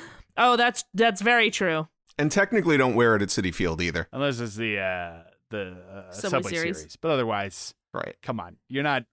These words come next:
Speaker 3: nobody, nobody, nobody's gonna get mad. You're not riling at anybody. You're not
Speaker 1: <laughs>
Speaker 3: trolling anybody.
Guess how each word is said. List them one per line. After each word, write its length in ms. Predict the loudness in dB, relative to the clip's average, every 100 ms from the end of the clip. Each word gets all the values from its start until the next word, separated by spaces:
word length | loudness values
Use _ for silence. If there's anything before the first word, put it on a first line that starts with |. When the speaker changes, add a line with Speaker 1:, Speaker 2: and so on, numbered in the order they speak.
| -6
Speaker 3:
nobody, 520 | 0 0 2 0 -2
nobody, 380 | -2 0 0 -2 -2
nobody's 380 | 0 2 0
gonna 180 | 0 2
get 140 | 2 2
mad. 560 | 2 4 4 2 -2 -8 _ _ _ _
You're 80 | -2
not 220 | 0 0
riling 540 | 0 2 4 4 4 4
at 80 |
anybody. 400 | 4 4 4 4
You're 180 | 4 4
not 120 | 4
Speaker 1:
<laughs> 20 | 2
Speaker 3:
trolling 720 | 2 4 6 6 6 6 4
anybody. 840 | 4 4 4 4 4 4 4 2